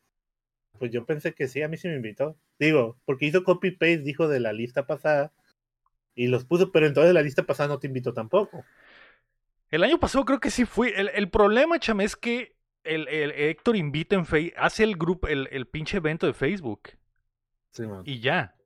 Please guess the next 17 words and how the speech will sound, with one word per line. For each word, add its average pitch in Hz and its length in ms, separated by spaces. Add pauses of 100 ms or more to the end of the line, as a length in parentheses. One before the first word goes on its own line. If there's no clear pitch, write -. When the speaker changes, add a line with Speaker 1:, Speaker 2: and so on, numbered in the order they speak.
Speaker 2:
O 127 100
sea, 139 200
no, 156 260
no 175 280
te 202 100
manda 202 260
un 208 60
mensaje 165 480
y - 20
te 139 120
dice, 143 200
"Eh, 151 60
perro, 120 420
es, 117 240
va 120 200
a - 20
haber 139 340